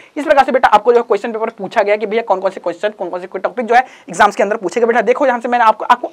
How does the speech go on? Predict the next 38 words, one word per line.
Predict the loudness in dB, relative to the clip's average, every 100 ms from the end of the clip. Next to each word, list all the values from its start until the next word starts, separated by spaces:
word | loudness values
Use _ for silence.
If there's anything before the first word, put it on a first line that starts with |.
| -2
आयरन | 0 0
समावेता | 0 2 2 2
बेटा, | 2 2
हाइड्रेट | 2 2 4 2
समावेता | 2 0 2 2
बेटा, | 0 0 -2 -4 _ -4
जो | -4
कि | -2 -2
आपको | 0 0
exams | -2 -2 -4
में | -8
कुछ | -10 -10
इस | -8
तरीके | -6 -6 -6
से | -10
इस | -8 -10 _ -12 -8
time | 0 0 0
and | -6
date | -6 -6
के | -6
अंदर | -8 -8
पूछा | -10 -8 -8
गया | -8 -12
है। | -14 -18 _ _ _ _ _ _ _ _ -6
Clear | 2 2
सारे | 2 0
बच्चों | -4 -6 -10
को, | -12 _ -8
समझ | -2 0
में | 2
आया | 0
बहुत | 0 -4 -6
बेहतरीन | -6 -6
तरीके | -2 -2
से। | -2 -6 -12 0
बच्चे | 0 0
मैं | 2 2
यहाँ | 4 2